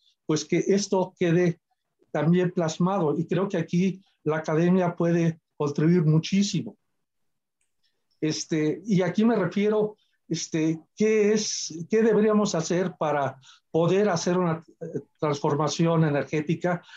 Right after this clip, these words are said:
¿Qué instituciones deben de, de, de llevarlas a cabo? Este, mm, ¿qué, qué, qué reglamentos, qué, qué, qué, qué,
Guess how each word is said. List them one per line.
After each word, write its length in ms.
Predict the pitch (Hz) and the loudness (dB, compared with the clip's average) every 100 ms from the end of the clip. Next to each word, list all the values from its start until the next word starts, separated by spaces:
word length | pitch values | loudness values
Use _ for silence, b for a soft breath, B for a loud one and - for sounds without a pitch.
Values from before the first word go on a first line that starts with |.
| B - | B -2
¿Qué 140 | 220 | 4
instituciones 840 | 226 208 175 170 - 180 180 170 | 4 4 0 0 0 0 0 0
deben 240 | 165 160 156 | 0 0 0
de, 240 | 160 - - | -2 -4 -14
de, 340 | - 139 135 | -8 -4 -2
de 180 | 143 139 | 0 0
llevarlas 440 | 147 160 165 156 | 0 0 0 -2
a 80 | - | -2
cabo? 420 | 175 160 208 208 b b b - | 0 2 0 -2 b b b -2
Este, 640 | 160 - 170 156 156 160 | -2 -2 0 2 0 2
mm, 420 | 180 165 160 160 147 _ _ _ | 4 4 4 4 0 _ _ _
¿qué, 720 | - 202 220 220 214 208 185 - | -2 0 2 0 0 0 -2 -2
qué, 140 | 202 | -4
qué 120 | 208 214 | -2 0
reglamentos, 920 | 226 175 160 190 208 208 180 - - | 0 0 2 2 0 -2 -4 -4 -4
qué, 200 | - - b _ _ 180 | -6 -6 b _ _ -8
qué, 220 | 170 202 - - 202 - _ | -4 -4 -8 -20 -20 -20 _
qué, 200 | 220 214 | -4 0
qué, 420 | 214 220 226 | 0 2 0